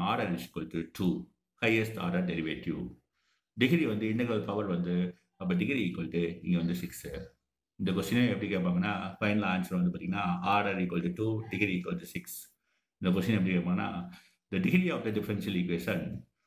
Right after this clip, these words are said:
D squared Y by D X squared whole cube equal to one plus root of one plus D Y by D X. Find the only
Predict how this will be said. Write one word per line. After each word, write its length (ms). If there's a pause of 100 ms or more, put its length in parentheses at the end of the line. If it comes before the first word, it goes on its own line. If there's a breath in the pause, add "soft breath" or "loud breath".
(200)
D 160
squared 300 (180)
Y 40 (100)
by 80 (140)
D 60 (120)
X 100
squared 420
whole 240
cube 240
equal 280
to 80 (500)
one 180
plus 200 (200)
root 240
of 220
one 160
plus 180 (100)
D 100 (120)
Y 100
by 140
D 40 (160)
X. 40 (800)
Find 260
the 80 (220)
only 180